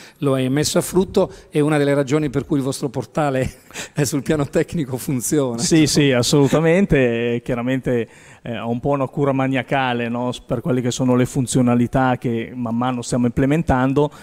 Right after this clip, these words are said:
Speaker 2: eh, ma proprio perché mi rendo conto che oggi, voglio dire, duemilaventi, bisogna sì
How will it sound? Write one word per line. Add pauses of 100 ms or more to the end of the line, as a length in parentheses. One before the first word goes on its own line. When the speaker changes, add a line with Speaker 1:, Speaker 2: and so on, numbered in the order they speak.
(260)
Speaker 2:
eh,
ma
proprio
perché
mi
rendo
conto
che
oggi,
voglio
dire,
duemilaventi,
bisogna
sì